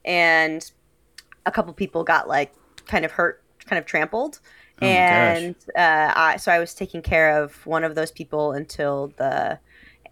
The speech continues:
Speaker 1: E M S arrived. And then, uh, as the E M S was arriving, there was another scare. Um, so everyone started running again, and, uh, me, I'm running with, like, the group I'm with, and there's a,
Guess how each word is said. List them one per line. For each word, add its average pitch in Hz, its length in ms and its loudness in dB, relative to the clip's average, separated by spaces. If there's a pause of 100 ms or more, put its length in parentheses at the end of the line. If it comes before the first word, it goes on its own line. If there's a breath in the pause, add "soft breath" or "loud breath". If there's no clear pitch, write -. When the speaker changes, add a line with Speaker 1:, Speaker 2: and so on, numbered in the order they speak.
(120)
Speaker 1:
E 185 80 0
M 170 100 0
S 165 160 0
arrived. 135 680 -2
And 165 280 -8
then, 147 460 -8 (260 soft breath)
uh, 151 300 0
as 180 260 2
the 185 160 -6
E - 20 2
M 180 120 0
S 165 160 -2
was 156 100 -12
arriving, 160 460 0
there 156 140 -2
was 160 120 -4
another 156 440 0
scare. - 500 -8 (260 loud breath)
Um, 151 600 0 (560 soft breath)
so 156 880 2
everyone 180 260 0
started 165 220 2
running 180 240 0
again, 165 400 0
and, 151 520 -2 (680)
uh, - 80 -4 (100)
me, 180 300 -2
I'm 170 180 2
running 190 320 2
with, 175 200 -8
like, 156 140 0 (140)
the 156 80 -6
group 180 240 -2
I'm 165 160 2
with, 170 420 -2 (160)
and 165 640 0 (440 soft breath)
there's 170 220 0
a, 160 200 2